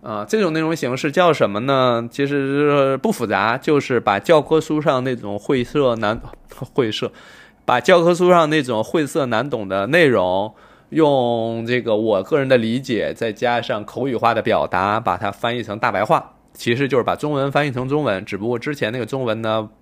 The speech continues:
比较难理解，或者说有相对比较严谨的整个知识结构跟框架。但大家要想看懂这个内容，不可能说我先去把这个整个知识框架都学完，我才能看懂这个知识。你要让一个完全没有任何，任何医学知识结构、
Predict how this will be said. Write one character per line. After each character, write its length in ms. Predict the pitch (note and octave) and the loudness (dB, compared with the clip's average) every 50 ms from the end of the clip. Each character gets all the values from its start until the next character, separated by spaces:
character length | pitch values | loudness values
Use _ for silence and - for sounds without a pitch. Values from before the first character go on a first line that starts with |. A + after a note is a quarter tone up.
| _ | _
比 80 | - B2 | -4 0
较 140 | B2 A#2 A2 | 0 0 2
难 180 | G#2 G#2+ G#2+ | 0 -2 -4
理 100 | A2 A2 A2 | -4 -6 -6
解， 280 | A2+ G#2+ - - - - _ _ _ - - - - _ | -6 -6 -6 -8 -8 -10 _ _ _ -20 -20 -20 -20 _
或 160 | _ - C3 G#2+ | _ -6 -6 -4
者 100 | A2 G#2 | -4 -4
说 180 | - A#2+ A#2+ | 0 0 0
有 220 | A#2 A2+ G#2+ G#2 G2+ | 2 2 2 0 0
相 240 | - - B2+ B2+ | -2 -4 -4 -2
对 160 | B2 B2 A#2 G#2 | -2 -2 -2 -4
比 180 | G2 G#2+ G2+ | -4 -6 -4
较 140 | G#2 G#2 G2+ | -2 -2 -2
严 300 | G2+ G#2 G2+ G2 A2+ C#3 | -2 -2 -4 -4 -4 -6
谨 180 | C3+ C3+ A2 G#2 | -6 -6 -4 -4
的 100 | G2+ G#2 | -4 -6
整 200 | G2+ - G#2 G2 | -4 -6 -6 -6
个 80 | G2+ | -6
知 180 | G2 - C#3 C3 | -6 -6 -6 -4
识 160 | - C3 A2+ | -4 -4 -6
结 180 | - - G2+ G#2+ | -4 -4 -4 -4
构 160 | A2+ B2+ A#2 | -2 -2 -4
跟 140 | A#2 B2 C3+ | -4 -4 -4
框 260 | - - F3 C3+ A#2 | -2 -2 -2 0 0
架。 220 | A2 G#2+ F#2+ E2+ - - - - - - - _ _ - | 0 0 0 0 -2 -10 -20 -20 -20 -20 -20 _ _ -2
但 420 | D3 C3+ B2+ A#2+ A#2+ A#2+ A#2+ A2 - - | 0 0 0 -2 -4 -6 -6 -8 -6 -4
大 120 | - C#3 C3 | -2 -2 0
家 80 | C#3 | 0
要 140 | D3 D3 C3 | 0 0 0
想 160 | G#2 A2 G2+ | 0 -2 -2
看 220 | F#2+ - D3+ C3 A2+ | -4 -4 -6 -4 -4
懂 160 | G2+ G2 F#2+ | -4 -6 -6
这 100 | - B2 | -6 -6
个 80 | A2+ F#2+ | -6 -4
内 140 | A#2 C3 A#2 | -2 -2 -2
容， 380 | A2 G#2+ G2 G2+ G#2 G#2+ G#2+ A2+ | -2 -2 -4 -4 -6 -6 -8 -10
不 100 | D3+ C#3+ | -10 -10
可 140 | - G#2+ | -8 -6
能 160 | F#2+ G2 G2+ G2 | -6 -6 -6 -4
说 140 | - B2+ | -2 -2
我 100 | G#2 - | -2 -2
先 220 | G#2+ - A#2+ A#2 A2+ | -2 -2 -2 -2 -2
去 80 | A#2 | -2
把 120 | G2+ G2 E2+ | -4 -4 -4
这 60 | F#2 | -4
个 80 | G2+ G#2 | -6 -6
整 180 | - G#2+ F2 | -6 -8 -8
个 80 | F2 G2 | -8 -8
知 160 | - - A#2+ | -8 -8 -6
识 120 | G#2+ B2 | -6 -6
框 180 | A2+ - C3 A2 | -6 -6 -4 -4
架 100 | G#2+ G#2 | -2 -2
都 80 | G#2 A2+ | -2 -4
学 200 | - - G#2 G#2 | -4 -2 0 2
完， 280 | B2 A2 F#2+ A2 D3+ | 4 4 4 2 2
我 120 | D#3 A#2+ G2 | 2 0 -2
才 160 | - G#2 G#2 | -2 -4 -6
能 120 | G#2 G#2+ | -6 -6
看 160 | - - C#3 | -6 -6 -6
懂 140 | A2+ G#2+ F#2+ | -6 -6 -8
这 80 | F#2+ G#2 | -8 -8
个 80 | G2 | -8
知 180 | F#2 - A2+ A#2+ | -8 -8 -8 -8
识。 240 | A#2+ - A#2+ G#2 F2+ - - - - - - - - - - | -6 -4 -4 -4 -4 -4 -8 -16 -20 -20 -20 -20 -20 -14 -8
你 100 | A#2+ A2+ | -2 0
要 120 | A2+ G#2+ | 2 2
让 220 | B2 C#3+ C#3 C3+ B2+ | 4 4 2 0 0
一 100 | B2+ B2+ | 0 0
个 120 | B2+ B2 | 2 2
完 180 | A#2 A2+ C#3 C#3+ | 2 2 0 0
全 180 | - C3+ B2+ | 0 0 0
没 120 | A#2 A#2 B2+ | 0 0 2
有 120 | B2 A2 | 2 2
任 240 | A2+ C3 C#3+ A2+ G#2+ | 2 0 -2 -4 -6
何， 160 | A#2+ - D#3 | -6 -2 2
任 160 | E3+ E3 D3+ | 4 4 4
何 220 | C3 - A2+ G#2+ A#2 | 2 0 -2 -2 -2
医 180 | B2 C#3 D3+ | -2 -4 -6
学 300 | C#3+ - - G#2+ G#2 A2 | -6 -6 -4 -2 -2 -2
知 160 | G#2+ - C#3 | -2 -4 -6
识 140 | C3 - C#3 | -4 -4 -4
结 200 | G2+ G2 F2+ - | -2 -2 -2 0
构、 440 | - D3+ D#3+ C#3+ A2+ G2 - - - | 4 4 6 6 6 4 2 -2 -6